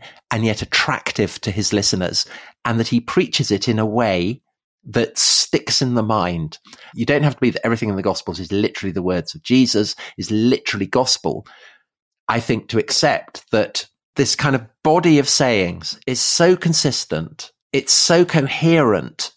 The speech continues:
it's so distinctive that it's very hard to explain where they would have come from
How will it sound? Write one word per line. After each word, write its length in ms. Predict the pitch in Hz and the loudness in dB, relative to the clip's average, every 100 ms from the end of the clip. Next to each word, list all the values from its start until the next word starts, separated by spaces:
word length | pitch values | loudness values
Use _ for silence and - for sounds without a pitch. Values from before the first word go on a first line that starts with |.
| - | -8
it's 160 | 117 | -4
so 260 | - 165 156 | 0 2 2
distinctive 1200 | 151 127 - - - 165 156 - - - - - _ _ _ _ _ _ - | 0 0 0 -2 -2 -4 -4 -6 -6 -6 -12 -20 _ _ _ _ _ _ 0
that 420 | 147 - - - _ _ _ _ | 0 2 -2 -4 _ _ _ _
it's 160 | 160 | -2
very 460 | - 131 170 185 175 | -2 2 4 6 6
hard 600 | 151 156 165 160 147 143 - - _ _ | 4 2 4 4 2 0 -8 -12 _ _
to 120 | - 131 | -4 -2
explain 540 | - - 127 120 113 | 0 0 2 0 0
where 260 | 117 127 135 | 2 2 2
they 160 | 127 | 0
would 180 | 117 120 | 2 0
have 140 | 117 | 0
come 300 | - 113 101 | -4 -2 -2
from 380 | 95 - 90 82 | -4 -2 -2 -2